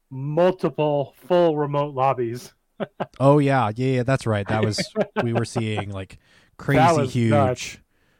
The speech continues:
Speaker 2: crazy huge lobbies for remote. Um,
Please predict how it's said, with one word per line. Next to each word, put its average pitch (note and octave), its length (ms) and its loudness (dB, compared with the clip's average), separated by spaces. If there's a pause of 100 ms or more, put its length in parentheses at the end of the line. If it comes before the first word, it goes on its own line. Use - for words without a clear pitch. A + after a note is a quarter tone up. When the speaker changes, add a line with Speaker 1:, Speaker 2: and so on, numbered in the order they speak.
(160)
Speaker 2:
crazy C3+ 500 -2
huge G#2 320 -6
lobbies F#2+ 480 -8
for F2+ 400 -8
remote. F2+ 460 -8 (640)
Um, F2+ 720 -10